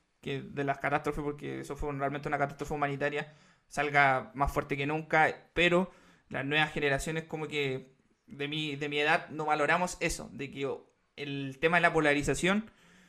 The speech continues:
llevó a los, al país a un despeñadero que nos salió y estuvo mucho tiempo en dictadura. Y, y como a la par se vivió también en Brasil, en Argentina, en Uruguay, o sea, hay una época en, en los que nos une a todo el continente,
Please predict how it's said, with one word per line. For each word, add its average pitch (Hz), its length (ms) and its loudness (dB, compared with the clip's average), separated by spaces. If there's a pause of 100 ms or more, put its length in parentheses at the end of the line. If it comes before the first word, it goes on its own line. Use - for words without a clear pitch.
(340)
llevó 151 420 8
a 160 100 10
los, 151 220 0
al 143 220 -4
país 165 500 0
a 135 160 -8
un 139 240 -8
despeñadero 151 560 0
que 147 160 -4
nos 139 160 -4
salió 151 300 -2
y 156 100 0
estuvo 143 480 -4 (300)
mucho 156 400 -4
tiempo 151 300 -2
en 143 80 -2
dictadura. 156 640 0 (500)
Y, 135 680 -10
y 147 120 -10
como 151 200 -2
a 143 200 2
la 143 160 4
par 170 200 8
se 165 160 -4
vivió 143 320 0
también 139 300 -4
en 156 200 0
Brasil, 143 680 -4
en 143 120 -2
Argentina, 131 960 -8
en 139 120 -8
Uruguay, 131 420 -4 (160)
o 135 40 -12
sea, 135 300 -12 (160)
hay 160 140 -6
una 160 160 -2
época 160 360 2
en, 143 280 -6
en 139 60 -10
los 143 120 -6
que 151 120 -10
nos 151 160 0
une 165 160 2
a 147 80 4
todo 165 220 6
el 147 160 -2
continente, 165 680 -4